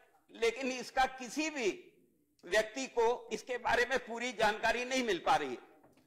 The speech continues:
सर, मैंने भी एक वेबसाइट खोल के देखा, तो उसमें कुछ चीजें लिखी हैं, लेकिन उसमें ये कहीं नहीं लिखा है कि इसको कौन, कैसे, कहां से avail करेगा। तो सर, इसकी पूरी जानकारी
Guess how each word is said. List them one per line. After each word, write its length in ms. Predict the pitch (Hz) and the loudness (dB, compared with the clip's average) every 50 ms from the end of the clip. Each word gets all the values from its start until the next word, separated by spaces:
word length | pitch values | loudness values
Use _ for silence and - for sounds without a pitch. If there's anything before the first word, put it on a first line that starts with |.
| _ _ _ - - - | _ _ _ -20 -8 -2
सर, 140 | 247 262 262 | -2 -2 -2
मैंने 360 | 262 233 233 226 226 262 277 | 2 2 2 2 4 2 0
भी 140 | 262 277 277 | 0 2 2
एक 220 | 269 269 254 - | 2 2 2 0
वेबसाइट 500 | 226 233 233 202 - 220 233 254 247 247 | 0 0 0 0 2 2 2 2 2 2
खोल 180 | - 233 240 240 | 2 2 2 4
के 120 | 233 254 | 2 0
देखा, 400 | - 202 202 185 - 214 208 156 - - - - - - - - - - - | 0 2 0 2 4 4 4 4 4 0 -6 -14 -20 -20 -20 -20 -20 -6 0
तो 60 | 233 233 | 0 0
उसमें 320 | 233 226 240 269 262 - | 0 0 -2 -2 -2 -2
कुछ 280 | - 294 311 - - - - - - - - _ _ _ _ _ _ - _ _ | -2 -2 -2 -2 -6 -10 -14 -20 -20 -20 -20 _ _ _ _ _ _ -20 _ _
चीजें 260 | 254 247 233 254 262 | -6 -6 2 2 2
लिखी 400 | 254 233 226 - - 277 277 247 | 2 2 -2 -2 -2 -2 2 2
हैं, 320 | 175 156 160 190 - - - - _ _ - | 2 2 2 0 -4 -10 -18 -20 _ _ -4
लेकिन 260 | 185 220 226 254 254 | -4 -2 -2 -2 -4
उसमें 260 | 254 247 - - 262 262 | -4 -4 -4 -2 -4 -2
ये 180 | 262 262 254 | 0 0 0
कहीं 340 | - - 220 220 220 269 285 | 2 2 2 2 2 0 0
नहीं 160 | 285 277 254 | 0 -2 -2
लिखा 220 | 262 254 - 240 233 | -2 -2 0 4 4
है 180 | 226 240 269 262 | 6 4 4 2
कि 160 | 262 254 247 | -2 -8 -10
इसको 240 | - - - 269 262 | -8 0 0 0 0
कौन, 360 | 262 - 240 262 269 269 262 | 0 2 4 4 4 4 2
कैसे, 380 | - 220 214 208 - 247 247 | 0 2 0 2 2 0 0
कहां 320 | 247 - 233 220 190 226 226 - | 0 4 2 4 4 4 2 2
से 80 | 226 233 | 2 4
avail 340 | 226 214 208 226 240 214 | 4 4 4 2 0 0
करेगा। 380 | - - 208 180 170 151 - 131 - - - - _ _ _ _ _ _ _ _ _ _ - | 2 2 2 2 2 0 -2 -4 -4 -4 -12 -20 _ _ _ _ _ _ _ _ _ _ 2
तो 120 | 254 262 | 2 2
सर, 200 | - 269 285 294 | 4 4 2 2
इसकी 360 | 285 262 254 - - - 277 | 2 0 -6 -8 -6 -6 -8
पूरी 320 | - - 240 262 277 302 269 | -6 -6 -10 -8 -6 -6 0
जानकारी 640 | 214 233 226 220 220 - 214 233 240 269 285 269 | 2 2 2 2 2 0 0 0 0 0 -2 -4